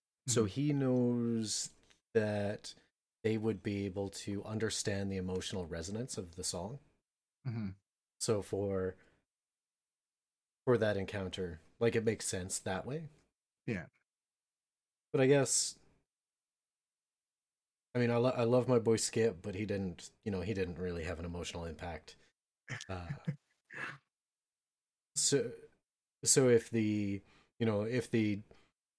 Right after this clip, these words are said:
Speaker 1: sage elder tropes continue
Speaker 2: Mm.
Speaker 1: true, Desmond would follow true to Skip and Desmond, or not
Speaker 2: Yeah.
Speaker 1: Desmond, uh,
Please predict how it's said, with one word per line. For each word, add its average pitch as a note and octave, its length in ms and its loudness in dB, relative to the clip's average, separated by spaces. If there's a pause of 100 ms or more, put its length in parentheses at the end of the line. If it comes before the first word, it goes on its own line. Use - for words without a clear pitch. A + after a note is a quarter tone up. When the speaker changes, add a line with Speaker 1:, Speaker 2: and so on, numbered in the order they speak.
Speaker 1:
sage A#2 420 4
elder G2+ 460 -4
tropes - 760 -8 (460)
continue G2+ 440 -2
Speaker 2:
Mm. F2 60 -12
Speaker 1:
true, G2 420 -6 (1300)
Desmond G2 400 0
would F2+ 140 -6
follow F2+ 280 -6
true F2 360 -8
to F2 180 -8 (280)
Skip F#2+ 640 0
and F2+ 360 -6 (680)
Desmond, D#2+ 560 -8 (480)
or - 80 -6
not A#2+ 100 -2
Speaker 2:
Yeah. G#2 60 -2
Speaker 1:
Desmond, E2 300 -8
uh, E2+ 160 -12